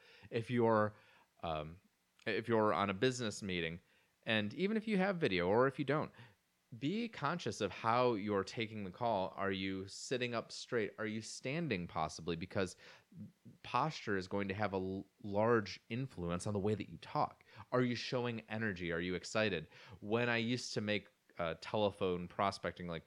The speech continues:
business phone calls where I was searching for business, I also had a mirror in front of me where I would actually watch the expressions on my face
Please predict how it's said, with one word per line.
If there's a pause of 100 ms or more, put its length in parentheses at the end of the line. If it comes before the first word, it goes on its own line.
(400)
business
phone
calls
where
I
was
searching
for
business, (380)
I
also
had
a
mirror
in
front
of
me
where
I
would
actually
watch
the
expressions
on
my
face